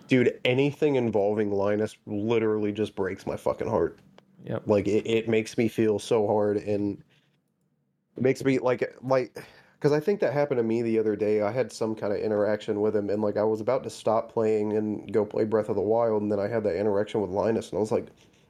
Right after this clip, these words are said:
Speaker 1: "I have to keep playing. I need to give you more
Speaker 2: <laughs>
Speaker 1: food." Like,
Speaker 2: I
Speaker 1: "You're
Speaker 2: think it is
Speaker 1: you're
Speaker 2: Linus,
Speaker 1: hungry."
Speaker 2: now that you say that.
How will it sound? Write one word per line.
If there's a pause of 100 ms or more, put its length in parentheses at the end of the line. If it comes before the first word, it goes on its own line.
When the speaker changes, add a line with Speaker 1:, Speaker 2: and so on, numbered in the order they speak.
(160)
Speaker 1:
"I
have
to
keep
playing.
I
need
to
give
you
more
Speaker 2:
<laughs>
Speaker 1:
food." (400)
Like,
Speaker 2:
I
Speaker 1:
"You're
Speaker 2:
think
it
is
Speaker 1:
you're
Speaker 2:
Linus,
Speaker 1:
hungry."
Speaker 2:
now
that
you
say
that.